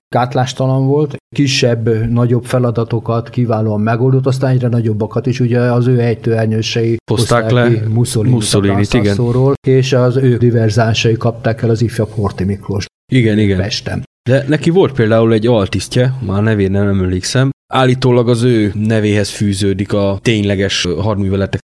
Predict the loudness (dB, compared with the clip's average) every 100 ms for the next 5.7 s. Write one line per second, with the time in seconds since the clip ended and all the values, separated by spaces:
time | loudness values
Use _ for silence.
0 | -6 -4 0 0 0 0 0 -2 0 -4
1 | _ -4 0 2 4 2 2 0 -2 -6
2 | -6 0 0 2 0 0 0 2 2 2
3 | 0 -2 -2 0 0 -2 -2 0 2 0
4 | -2 -4 -4 -2 -4 -2 -4 0 0 0
5 | -2 -2 -4 -4 -6 -8